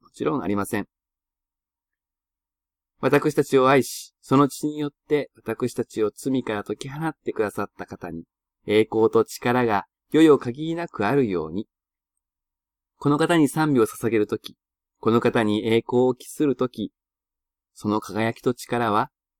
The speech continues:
私たちまでを包み込むものとなります。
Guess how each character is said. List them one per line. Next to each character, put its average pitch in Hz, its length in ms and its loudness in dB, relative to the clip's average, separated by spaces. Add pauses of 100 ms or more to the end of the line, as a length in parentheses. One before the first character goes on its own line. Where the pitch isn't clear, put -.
私 131 300 -2
た 156 120 2
ち 120 140 -2
ま 123 100 4
で 123 140 4
を 107 240 0
包 127 300 2
み 123 40 2
込 139 120 0
む 131 80 4
も 110 100 2
の 110 100 -2
と 127 80 -2
な 107 100 0
り 95 120 2
ま 92 100 -4
す。 - 160 -20